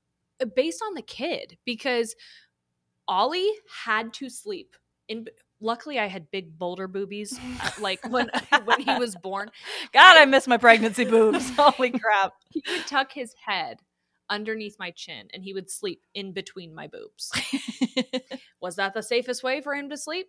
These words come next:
Speaker 1: Absolutely not. But when he was not sleeping at all and I felt like I'm gonna die,
Speaker 2: Yeah.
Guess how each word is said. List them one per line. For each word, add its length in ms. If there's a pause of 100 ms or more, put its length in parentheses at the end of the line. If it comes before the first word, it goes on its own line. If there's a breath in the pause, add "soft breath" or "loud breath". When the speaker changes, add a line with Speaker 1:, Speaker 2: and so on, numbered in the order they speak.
(120)
Speaker 1:
Absolutely 760
not. 360 (120)
But 180 (380)
when 180
he 240
was 340 (180)
not 460
sleeping 600
at 220
all 380
and 220
I 240
felt 360
like 340
I'm 180
gonna 260
die, 440
Speaker 2:
Yeah. 300